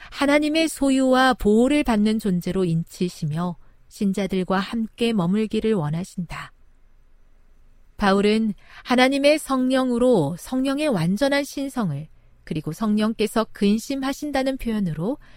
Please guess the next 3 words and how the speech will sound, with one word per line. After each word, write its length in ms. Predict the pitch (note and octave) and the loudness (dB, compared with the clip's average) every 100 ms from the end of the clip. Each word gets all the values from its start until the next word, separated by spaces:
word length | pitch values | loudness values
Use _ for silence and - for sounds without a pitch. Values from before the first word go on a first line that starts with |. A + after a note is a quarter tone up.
| - - | -20 -12
성령의 560 | - G3 G3+ G3+ A3 G#3+ | -2 0 2 0 0 0
인격성을 920 | F#3 F#3+ - A3 - - E3 F3 G#3 | 0 0 -2 -4 -4 -6 -4 -4 -4
강조한다. 800 | E3 D#3 G#3+ G3 C#3+ C3+ C#3 | -4 -4 -4 -6 -6 -10 -14